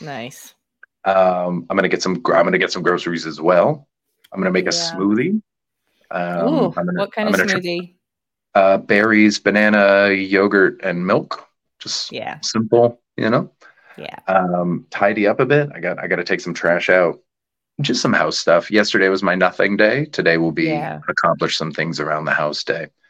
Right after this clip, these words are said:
Speaker 2: Answer a
Speaker 1: Yeah.
Speaker 2: couple emails, whatnot, because
Speaker 1: I
Speaker 2: back
Speaker 1: was
Speaker 2: to
Speaker 1: supposed
Speaker 2: work
Speaker 1: to,
Speaker 2: tomorrow.
Speaker 1: yeah, I was supposed to take care of, I had one job I needed to get done yesterday, and that was to go and collect my medication from the pharmacy, because I'm going to be working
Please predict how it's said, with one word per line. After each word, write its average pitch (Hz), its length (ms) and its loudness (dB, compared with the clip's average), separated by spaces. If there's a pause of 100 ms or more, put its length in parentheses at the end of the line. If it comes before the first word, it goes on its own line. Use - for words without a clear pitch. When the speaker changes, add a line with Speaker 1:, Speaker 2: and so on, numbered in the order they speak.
(240)
Speaker 2:
Answer 78 280 -4
a - 20 -4
Speaker 1:
Yeah. 76 80 -6
Speaker 2:
couple 80 200 -6
emails, 78 480 -6
whatnot, 80 680 -4 (180)
because - 320 -10
Speaker 1:
I 196 80 0
Speaker 2:
back 269 80 4
Speaker 1:
was 285 100 0
Speaker 2:
to 311 100 -6
Speaker 1:
supposed 262 300 0
Speaker 2:
work - 100 -16
Speaker 1:
to, 247 60 -4 (220)
Speaker 2:
tomorrow. 196 160 -8 (480)
Speaker 1:
yeah, 202 400 2
I 180 60 2
was 233 120 -6
supposed 233 280 -6
to 208 80 -14
take 190 180 -8
care 175 220 -4
of, 160 100 -10 (140)
I 180 60 -4
had 202 200 -6
one 233 320 0
job 214 240 -2
I 180 60 -6
needed 175 400 -10
to - 60 -16
get 160 120 -10
done 156 220 -10
yesterday, 131 520 -10
and 139 140 -14
that 135 140 -16
was 135 140 -16
to - 60 -20
go 143 120 -16
and 135 80 -18
collect - 400 -12
my 139 80 -16
medication 135 500 -16
from 139 180 -18
the 135 60 -16
pharmacy, 135 680 -12 (300)
because 151 380 -8 (160)
I'm 147 380 -6
going 147 260 -8
to - 60 -20
be 139 100 -10
working 139 720 -8